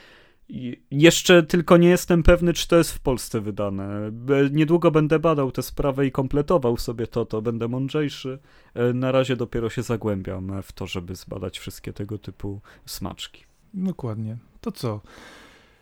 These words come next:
Speaker 2: Ech, czytajcie prasę papierową.
Speaker 1: Oj, tak,
Speaker 2: E,
Speaker 1: bardzo.
Speaker 2: pi-, pilnujcie next genów, żeby was nie obrobili w bambuko,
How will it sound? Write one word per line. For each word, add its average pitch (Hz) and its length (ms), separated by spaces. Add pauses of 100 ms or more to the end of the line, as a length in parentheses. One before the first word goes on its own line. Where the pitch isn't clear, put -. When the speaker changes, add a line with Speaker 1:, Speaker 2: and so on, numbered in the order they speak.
(160)
Speaker 2:
Ech, 147 840
czytajcie 196 380
prasę 151 280
papierową. 123 560 (420)
Speaker 1:
Oj, 131 240
tak, 123 180
Speaker 2:
E, - 40
Speaker 1:
bardzo. 110 360
Speaker 2:
pi-, - 100 (840)
pilnujcie 180 460
next 156 240
genów, 135 280
żeby 131 180
was 127 240
nie 135 160
obrobili 131 440
w 117 60
bambuko, 117 520